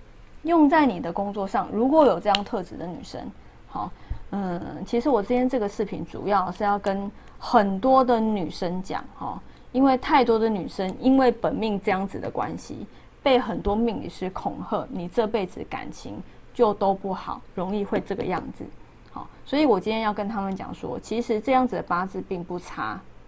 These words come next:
这样子的八字其实不差的。你意思是说，你的特质是容易去，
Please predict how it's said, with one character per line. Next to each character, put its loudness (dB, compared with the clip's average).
这 2
样 6
子 0
的 2
八 2
字 0
其 -6
实 -6
不 -6
差 -8
的。 -10
你 2
意 6
思 4
是 2
说， 2
你 2
的 6
特 6
质 0
是 0
容 2
易 0
去， -2